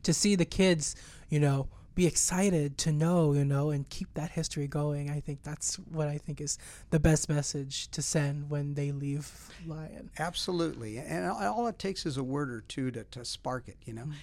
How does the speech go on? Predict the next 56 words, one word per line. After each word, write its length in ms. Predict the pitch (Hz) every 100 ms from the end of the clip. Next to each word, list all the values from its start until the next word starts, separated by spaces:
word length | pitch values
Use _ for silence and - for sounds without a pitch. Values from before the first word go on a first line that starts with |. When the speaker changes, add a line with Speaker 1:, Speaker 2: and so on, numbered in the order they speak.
| -
Speaker 2:
And 160 | 185
it, 140 | 190 - -
and 160 | 160
it 120 | 190
isn't 440 | 240 269 262 226 226
even 260 | 214 202
just 240 | 165 185 - -
all 180 | 170
students. 640 | 175 - - 254 262 - -
I 60 |
mean, 180 | 131 151
it 200 | 190 202
could 120 | 208
be 100 | 175
someone 420 | 185 - 175 175 160
walking 360 | 160 - 160
into 280 | 170 - 147
the, 340 | 131 127 127
uh, 200 | 113 107 107 - -
walking 220 | - 160 175
into 120 | 143
the 80 | 165
museum 480 | 147 135 135 156 117
and 100 | 117
one 160 | 123
of 120 | 143 135
our 100 | 127
docents 540 | 110 135 143 107 -
or 80 | 107
one 180 | 120 143
of 60 |
our 100 | 139
veterans 560 | 120 135 139 117 110 107
are 100 | 113
talking 360 | - 135 135 117
to 60 |
them, 180 | 107 135 - -
and 100 | -
it's 120 | 151 -
that 120 | 139
one 220 | 147 208
sentence 500 | - - - 139 -
or 60 | 127
that 180 | 120
one 300 | 123 160 175
word 320 | 156 180 135 117
that 160 | 117 -
it 200 | 147 -
clicks 280 | - 220 -
for 160 | - 123
them 220 | 110 104
and 120 | 120
it 120 | 127 127
inspires 540 | 131 - - 170 156 -
them, 160 | 110
and 160 | 107 113